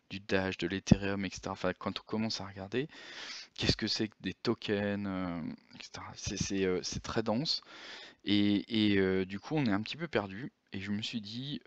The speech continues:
euh, bah, plutôt que de, de, de m'amuser à chaque fois à, à répondre à chaque question, je vais faire, euh,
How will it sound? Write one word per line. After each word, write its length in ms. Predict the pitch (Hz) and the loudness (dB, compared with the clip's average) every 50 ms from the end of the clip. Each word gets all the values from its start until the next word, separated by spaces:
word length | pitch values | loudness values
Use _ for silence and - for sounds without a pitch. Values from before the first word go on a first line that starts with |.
| - | -10
euh, 200 | 95 92 90 87 87 | -10 -8 -8 -8 -8
bah, 260 | 90 95 92 92 90 | -4 -2 -2 -2 -2
plutôt 260 | - - - - 120 | -4 -6 -6 -6 -6
que 60 | 113 | -6
de, 420 | 104 101 95 92 90 90 82 - - - | -4 -4 -4 -4 -4 -6 -8 -10 -12 -12
de, 220 | - - - - - | -12 -12 -10 -10 -10
de 120 | - 98 | -10 -6
m'amuser 420 | 98 104 101 107 110 107 110 113 107 | -4 0 2 2 2 2 4 2 2
à 60 | 101 | 2
chaque 180 | - - 104 | 0 -2 -4
fois 400 | - - - 113 110 104 92 - - - | -4 -2 0 0 2 0 0 -2 -4 -4
à, 100 | - 92 | -4 -2
à 40 | 95 | -2
répondre 500 | 98 101 - - 107 107 104 98 95 95 90 | -2 -4 -4 -4 -4 -4 -4 -4 -6 -8 -10
à 100 | 92 95 | -8 -8
chaque 200 | - - - - | -8 -8 -8 -6
question, 440 | - 110 - - - 131 165 - - | -6 -6 -4 -2 -2 -2 -2 -2 -4
je 180 | 95 98 98 95 | -6 -6 -6 -4
vais 180 | 90 101 98 | -2 -2 -2
faire, 360 | 95 - - 110 120 127 123 123 - - - - - - - - - - _ _ - - | -2 -2 -2 -2 -2 -2 -4 -8 -14 -20 -18 -18 -16 -16 -18 -18 -20 -20 _ _ -10 -8
euh, 260 | 92 87 85 82 | -6 -6 -6 -6